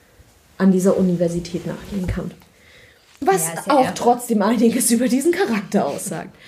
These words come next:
Speaker 1: Olympia ist, wie gesagt, diese, die Tochter des Professors, die angebliche Tochter des Pro-, äh, Professors.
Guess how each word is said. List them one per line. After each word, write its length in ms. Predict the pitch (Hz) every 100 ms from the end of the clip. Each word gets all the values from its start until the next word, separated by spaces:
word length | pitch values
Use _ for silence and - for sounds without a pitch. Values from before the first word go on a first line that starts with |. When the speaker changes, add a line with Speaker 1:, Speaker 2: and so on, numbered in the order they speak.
| - - - _ _ - - -
Speaker 1:
Olympia 500 | 240 277 415 403 392 370
ist, 160 | - 240
wie 80 |
gesagt, 380 | 220 220 226 226
diese, 580 | 226 196 202 196 190 190
die 140 | 202
Tochter 500 | 202 294 311 - 330
des 180 | 320 294
Professors, 560 | - 214 294 349 349 339
die 100 | 185
angebliche 520 | 202 269 285 311 294
Tochter 260 | 277 254 226
des 180 | 233
Pro-, 140 | - 233
äh, 180 | - 220
Professors. 600 | 240 233 233 240 233